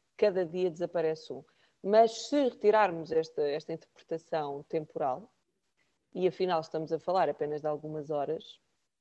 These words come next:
todos estes receios, eh, perdem alguma razão de ser.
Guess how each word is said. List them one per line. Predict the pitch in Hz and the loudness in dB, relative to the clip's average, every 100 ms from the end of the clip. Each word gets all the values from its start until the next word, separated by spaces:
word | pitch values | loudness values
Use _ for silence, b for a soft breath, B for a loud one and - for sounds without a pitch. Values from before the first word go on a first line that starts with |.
| _ _ _ _ _ | _ _ _ _ _
todos | - 180 165 | -6 -4 0
estes | 196 196 - | 0 -2 -16
receios, | - - 180 170 180 220 - - _ _ _ _ - | -4 2 4 4 0 -6 -18 -20 _ _ _ _ -10
eh, | - 190 185 180 180 165 | -4 0 0 -2 -6 -6
perdem | - 190 180 190 185 | -2 -2 -2 -6 -6
alguma | 185 185 185 | -6 -8 -8
razão | 185 185 190 | -10 -12 -14
de | |
ser. | - - | -16 -18